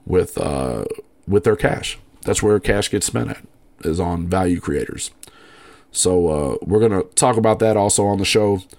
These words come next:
what money really is, and, uh, some topics along those lines. And, and I'm glad that I get to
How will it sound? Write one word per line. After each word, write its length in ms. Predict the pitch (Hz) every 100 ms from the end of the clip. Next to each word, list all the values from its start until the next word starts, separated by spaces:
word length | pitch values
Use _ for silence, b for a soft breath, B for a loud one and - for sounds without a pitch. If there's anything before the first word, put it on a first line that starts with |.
| B B B _
what 180 | 101 95
money 240 | 101 101
really 340 | 92 98 95 95
is, 420 | 95 90 87 - -
and, 340 | 90 90 87
uh, 160 | 85 80
some 240 | - 92
topics 540 | 82 92 85 82 - - -
along 400 | 87 85 87 87
those 260 | 85 85
lines. 440 | 85 87 87 90 95
And, 160 | 90 -
and 320 | 95 95 - -
I'm 260 | 95 95
glad 520 | 90 101 101 101 95 - B B B _
that 140 | 92 85
I 100 | 87
get 220 | 92 92
to 340 | 82 82 85